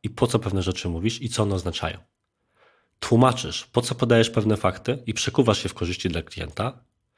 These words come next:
oraz pokazujesz na przykładzie swoich wartości i przewag konkurencyjnych, namacalnych i nienamacalnych, czym odróżniasz się od wszystkich innych dostawców danej usługi, rozwiązania czy produktu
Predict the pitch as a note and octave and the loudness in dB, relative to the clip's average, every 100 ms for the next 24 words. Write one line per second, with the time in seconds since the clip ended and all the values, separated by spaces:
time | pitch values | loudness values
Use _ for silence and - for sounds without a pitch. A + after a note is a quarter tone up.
0 | - _ - G#2+ - - - A2+ A#2 C#3+ | -20 _ 2 2 2 -6 -2 4 4 6
1 | A2+ E2+ - F#2+ - G2+ C3+ C#3+ - A2+ | 4 0 -4 -6 -6 0 4 4 2 0
2 | G2+ F#2+ - G2+ - - - _ _ _ | 2 -2 2 0 0 -10 -18 _ _ _
3 | _ _ _ B2 B2 C#3+ B2 A#2+ G#2+ - | _ _ _ 0 2 4 4 2 -2 0
4 | G2 F#2 F#2+ E2 E2+ - - G#2+ G#2+ - | -2 -2 -4 -6 -10 -18 -2 2 2 2
5 | G#2 G2 G2+ F2 F2 - F2+ G2+ D#3+ - | 0 -2 -6 -6 -6 -4 -2 -2 -4 -8
6 | _ - - - D#3 D3 G#2 B2 A#2+ F#2+ | _ -20 -6 2 2 2 6 8 8 4
7 | E2+ - G2 F#2 - _ - - E3+ E3+ | 0 -4 -4 -4 -8 _ -6 2 2 4
8 | C#3 C#3+ B2+ A#2 F#2+ - A2 G2+ - F2+ | 2 6 6 6 4 2 2 0 -2 -2
9 | F#2 F2+ G2 - A2 G#2+ F#2+ G2 F#2 F2+ | 0 -2 -4 0 2 4 2 0 0 -2
10 | - F2+ E2 E2+ - E2 | -4 -8 -4 -6 -6 -8